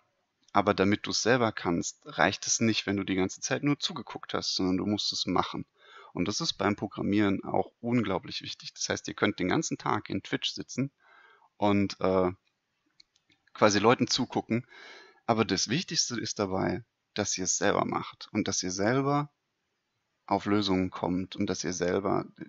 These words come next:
die, wirklich diese lernt, wie ihr, wie ihr Probleme runterbrecht auf kleinere Teile und dann da die Lösungen draus macht.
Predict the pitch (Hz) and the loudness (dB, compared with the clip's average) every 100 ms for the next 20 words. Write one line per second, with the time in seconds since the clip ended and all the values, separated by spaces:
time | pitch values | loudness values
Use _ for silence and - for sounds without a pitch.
0 | - - 104 - 107 - 101 92 90 - | -16 -8 -6 -4 -6 -4 -6 -4 -6 -10
1 | _ _ _ _ _ _ - - 95 120 | _ _ _ _ _ _ -16 -2 4 6
2 | 131 - 107 101 95 92 95 92 - 170 | 4 0 -2 0 0 -2 -2 -2 -2 -10
3 | _ - - 98 117 107 95 127 135 139 | _ -12 -6 0 2 2 2 0 -2 -2
4 | 151 - 220 - - 101 - - 104 113 | -4 -4 -6 -4 -2 -2 -4 -4 -2 -2
5 | 120 - _ - 95 - 104 95 98 98 | -2 -8 _ -4 -4 0 0 0 -2 -2
6 | 98 95 - - - - - | -2 -2 -6 -10 -10 -10 -10